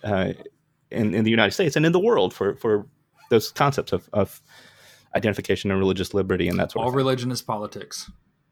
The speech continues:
Speaker 1: Yeah, I mean, it's, it's, you know, especially in this election in the United States, but I mean, even overseas, g-,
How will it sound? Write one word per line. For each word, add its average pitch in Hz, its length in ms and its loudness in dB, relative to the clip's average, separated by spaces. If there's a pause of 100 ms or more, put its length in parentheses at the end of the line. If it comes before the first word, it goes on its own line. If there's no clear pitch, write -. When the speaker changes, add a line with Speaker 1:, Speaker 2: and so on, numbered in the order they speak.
(2000)
Speaker 1:
Yeah, 156 320 2
I - 60 -12
mean, 139 140 6
it's, 143 300 0
it's, 131 220 -2 (120)
you 131 180 0
know, 104 100 2
especially 135 380 2
in 101 60 2
this 104 140 0
election 98 360 0
in 92 80 0
the 92 80 0
United 95 260 2
States, 120 340 0
but 92 200 0
I - 480 -12
mean, 160 100 6
even 165 160 6
overseas, 139 520 2
g-, 123 200 -4